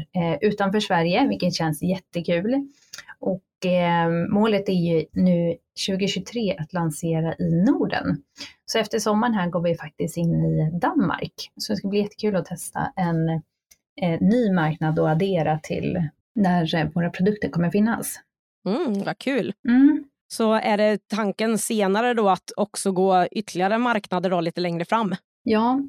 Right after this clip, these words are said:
Speaker 1: eh, absolut. Eh, vi ser ju väldigt stor potential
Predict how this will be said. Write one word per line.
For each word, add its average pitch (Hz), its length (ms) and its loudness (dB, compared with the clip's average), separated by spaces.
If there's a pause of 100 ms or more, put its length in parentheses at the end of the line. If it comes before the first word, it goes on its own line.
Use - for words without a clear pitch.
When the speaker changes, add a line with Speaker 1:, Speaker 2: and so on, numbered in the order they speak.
Speaker 1:
eh, 185 760 2
absolut. 202 760 0
Eh, 180 440 2 (140)
vi 196 300 0
ser 214 160 -2
ju 185 260 2
väldigt 180 240 0
stor 214 260 0
potential 165 840 0